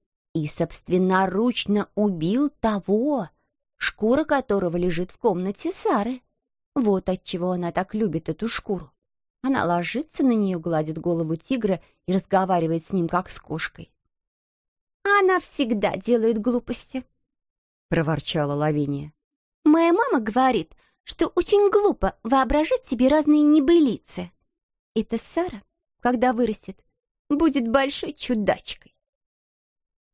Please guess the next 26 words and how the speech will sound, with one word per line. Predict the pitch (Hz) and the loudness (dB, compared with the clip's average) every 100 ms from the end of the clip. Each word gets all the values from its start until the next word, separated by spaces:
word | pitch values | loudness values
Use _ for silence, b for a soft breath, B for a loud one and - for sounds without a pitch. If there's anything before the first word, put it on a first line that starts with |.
| _ 170 | _ -6
Джесси | 160 254 320 - 170 | -2 -2 -2 -4 -4
была | 143 156 160 | -2 -2 -2
права. | - 147 139 135 131 _ _ _ _ _ _ _ _ - | -4 -6 -6 -8 -14 _ _ _ _ _ _ _ _ -4
Сара | 254 247 247 | 0 2 0
никогда | 240 226 208 233 | 0 -2 0 0
не | 233 | 0
важничала. | 220 196 143 143 - 139 143 _ _ _ _ _ _ - | -2 -2 -4 -8 -10 -14 -20 _ _ _ _ _ _ -2
Она | 277 453 | 0 2
держалась | 247 220 202 277 269 208 | 2 2 2 2 2 -2
приветливо | - 190 190 240 190 175 | -2 0 0 -2 -2 -2
со | 175 160 | -2 -4
всеми | 156 220 196 160 | -2 -2 0 0
девочками | 147 170 151 - 151 143 | 0 -2 -2 -4 -2 -2
и | |
щедро | 147 - 202 170 151 | -2 -2 -2 0 -2
раздавала | 143 139 139 147 147 139 | -2 -2 -2 0 0 -2
им | 139 | -4
всё, | - 185 | -6 -8
что | - 127 127 | -6 -6 -6
имела. | 135 131 131 139 _ _ _ _ - | -6 -8 -10 -16 _ _ _ _ -2
Она | 226 302 349 | 2 4 2
всегда | - 254 190 208 262 | 0 -2 2 2 2
была | 202 190 180 | 2 2 2
ласкова | 170 185 208 - 170 143 | 2 0 -2 -4 -2 -2
с | 147 - | -2 -2
маленькими, | 139 151 160 143 139 135 135 147 | 0 0 0 -2 -4 -6 -8 -10